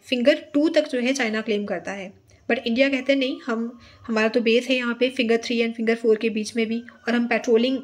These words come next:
करते हैं फिंगर एट तक।" तो ये बस लोकेशन का थोड़ा सा आइडिया होना चाहिए। ये आपका लद्दाख है, this is your पेंगोंग त्सो लेक, and ये आपका अक्साई चिन है, and यहाँ पे अक्साई चिन के साउथ में जो है ये आपके फिंगर्स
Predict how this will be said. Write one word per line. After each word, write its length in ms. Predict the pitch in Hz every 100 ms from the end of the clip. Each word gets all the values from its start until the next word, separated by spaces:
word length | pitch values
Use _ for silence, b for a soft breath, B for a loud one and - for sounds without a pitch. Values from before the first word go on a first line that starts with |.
| -
करते 260 | 220 202 214
हैं 240 | 240 370 - -
फिंगर 300 | 214 277 285
एट 220 | 185 185
तक।" 120 | 151 - b b -
तो 80 | 254
ये 100 | 277
बस 180 | 302
लोकेशन 380 | 277 254 240 254
का 100 | 254
थोड़ा 180 | 247 226
सा 100 | 226
आइडिया 220 | 208 220
होना 180 | 214 214
चाहिए। 340 | 220 220 294 - B B B 233
ये 120 | 240
आपका 260 | 220 226
लद्दाख 420 | 208 202 202 262 -
है, 200 | 285 - B -
this 140 | 226 254
is 100 | 226
your 140 | 220
पेंगोंग 400 | 214 202 208 202
त्सो 140 | 285
लेक, 240 | 277 285 - b b b b -
and 240 | 226 330 - _ _ -
ये 80 | 233
आपका 180 | 226
अक्साई 280 | 208 - 208
चिन 200 | 214 269
है, 140 | 277 311
and 100 | 226
यहाँ 340 | 220 240 240
पे 120 | 208 185 - _ _ _ _ -
अक्साई 240 | - 226
चिन 180 | 220 233
के 280 | 226 240 226 - -
साउथ 220 | 233 247
में 140 | 254 226
जो 100 | 214
है 200 | 220 349 - b b 240
ये 60 |
आपके 220 | 220 262
फिंगर्स 520 | 277 226 208 214 -